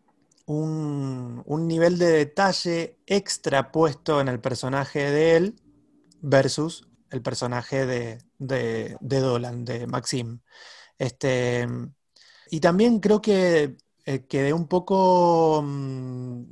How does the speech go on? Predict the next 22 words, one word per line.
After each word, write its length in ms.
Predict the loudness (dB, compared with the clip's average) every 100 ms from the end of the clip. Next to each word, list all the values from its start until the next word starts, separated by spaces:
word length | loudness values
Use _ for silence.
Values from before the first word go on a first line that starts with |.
| -16
no, 280 | -10 -10 -6
no, 220 | -2 -2
no 220 | 0 4 4
voy 140 | 4
a 60 | 2
mentir, 500 | 0 0 2 2 2 -6 -20 _
pero 220 | 0 2
después 300 | 2 2 4
de 60 | 6
haber 200 | 4 4
leído 300 | 2 2 0
una, 560 | -2 -2 -2 -4 -6
una 160 | -8 -8
entrevista 500 | -6 -6 -6 -8 -10
que, 340 | -10 -12 -14 -14
que 100 | -10
le 100 | -10
hicieron 420 | -8 -8 -6 -8
a, 180 | -10 -12 -12
a, 260 | -12 -12 -8
a 120 | -2
Dolan, 320 | 0 0